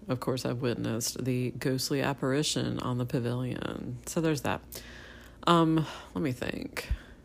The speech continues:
Yeah, so that's basically when Nancy starts trying to track down the mystery. So she goes out and looks at the pavilion. She sees that the floor's been kind of torn up. She asks about that. She looks around to see if there's anything that she can locate that might be a clue.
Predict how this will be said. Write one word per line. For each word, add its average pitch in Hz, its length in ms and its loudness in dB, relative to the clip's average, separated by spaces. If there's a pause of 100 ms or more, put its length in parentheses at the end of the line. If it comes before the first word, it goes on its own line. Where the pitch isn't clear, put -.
(1600)
Yeah, 220 380 6
so - 160 4
that's 196 240 4
basically 202 420 2
when 180 160 4
Nancy 151 240 2
starts 151 300 2
trying 147 160 2
to 135 80 0
track 131 240 -2
down 127 160 -2
the 123 60 0
mystery. - 520 -2
So 151 220 2
she 151 160 0
goes 160 200 2
out 151 160 4
and 139 80 0
looks 131 140 0
at - 80 -6
the 123 60 -2
pavilion. 147 500 2
She - 160 0
sees 123 300 -2
that - 80 -4
the 127 100 0
floor's 127 320 0
been 135 140 -2
kind 127 200 -2
of 120 60 -2
torn - 300 -2
up. 156 260 2
She - 180 0
asks 131 320 0
about 131 360 0
that. 151 340 2
She - 140 -4
looks 127 240 -2
around 127 160 -2
to 123 80 -2
see - 140 -2
if 117 60 -2
there's 113 200 -2
anything 117 500 -2
that 107 140 -2
she 117 160 -2
can 113 180 -4
locate 131 440 0
that 113 100 -2
might - 180 -4
be - 80 -4
a 98 60 -2
clue. 160 340 0